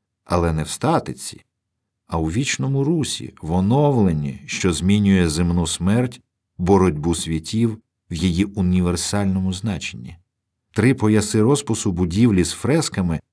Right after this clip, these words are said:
що її розкопали в Неаполі, є настільки ж глибоко символічними.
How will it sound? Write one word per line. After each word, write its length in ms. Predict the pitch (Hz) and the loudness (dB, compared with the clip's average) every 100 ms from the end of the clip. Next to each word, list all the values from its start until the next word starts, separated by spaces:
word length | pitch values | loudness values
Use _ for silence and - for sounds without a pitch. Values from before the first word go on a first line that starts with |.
| _ - | _ -10
що 260 | - 110 | -2 2
її 220 | 104 101 | 4 4
розкопали 600 | 98 98 104 - 104 85 | 4 2 -2 0 2 2
в 80 | 78 | 2
Неаполі, 600 | 87 110 131 113 85 80 - _ _ _ - | 0 0 0 -2 -4 -4 -6 _ _ _ -4
є 220 | 90 98 | 0 2
настільки 600 | 95 92 - 127 120 104 | 2 0 0 0 0 0
ж 120 | 80 | 0
глибоко 580 | 80 90 87 110 113 101 | 2 2 4 2 0 -2
символічними. 920 | - 101 98 127 98 - 117 64 | -2 -2 0 0 -2 -4 -10 -14